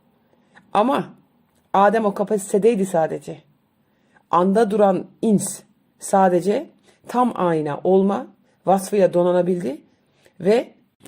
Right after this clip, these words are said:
sonsuzluğa değil, sonsuz manaya ayna olabilecek vasıfta halk edildi inşallah. Ve aynalar canlar,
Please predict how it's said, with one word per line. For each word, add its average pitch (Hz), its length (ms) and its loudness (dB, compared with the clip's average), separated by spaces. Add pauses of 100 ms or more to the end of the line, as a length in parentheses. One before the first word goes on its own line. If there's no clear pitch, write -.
(220)
sonsuzluğa 220 760 -2
değil, 220 300 -6 (380)
sonsuz 220 580 -2
manaya 196 800 0 (460)
ayna 196 520 0 (520)
olabilecek 190 640 0
vasıfta 196 440 -2
halk 202 200 0
edildi 190 440 0 (100)
inşallah. 160 540 -6 (460)
Ve 240 100 4
aynalar 285 440 2
canlar, 214 540 -2